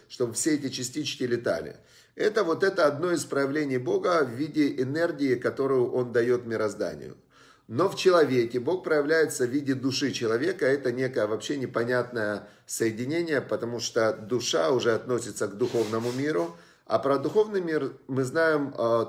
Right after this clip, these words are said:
точно одно, что духовный мир не имеет никаких материальных проявлений. То есть духовный мир, он, э, он это не энергия, не материя, не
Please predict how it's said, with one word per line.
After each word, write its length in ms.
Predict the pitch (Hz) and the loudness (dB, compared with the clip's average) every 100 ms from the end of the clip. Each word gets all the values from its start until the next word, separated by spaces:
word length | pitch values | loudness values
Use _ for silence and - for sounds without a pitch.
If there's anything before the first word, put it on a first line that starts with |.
| - | 0
точно 420 | 165 - 135 131 | 0 0 0 2
одно, 300 | 120 113 85 | 2 -2 -6
что 200 | - 104 | -4 -4
духовный 400 | 113 160 165 147 | -2 -2 -2 -2
мир 220 | 165 196 | 0 0
не 140 | 147 127 | 0 -4
имеет 320 | 160 143 131 | -2 -4 -4
никаких 560 | 151 143 123 - 175 | -4 0 0 -2 -8
материальных 600 | 139 113 120 135 127 117 | -4 -4 -2 0 0 -4
проявлений. 640 | - 113 104 107 90 82 - - - - | -4 -2 0 -2 -4 -8 -16 -20 -20 -6
То 60 | 113 | -4
есть 160 | 104 | -2
духовный 480 | 139 135 160 147 143 | 0 0 0 0 -4
мир, 340 | 160 226 220 - | -4 -2 -4 0
он, 300 | 147 156 156 | 2 2 0
э, 520 | - 123 120 120 110 135 | -2 4 6 6 4 2
он 200 | 147 147 | 0 2
это 260 | 139 131 127 | 0 2 -2
не 240 | 160 165 | 0 -2
энергия, 540 | 131 127 123 110 120 | 0 0 0 0 -2
не 180 | 117 156 | -2 -6
материя, 640 | 160 131 127 117 110 113 110 | -4 -6 -2 0 0 -2 -4
не 300 | 123 151 | -6 -4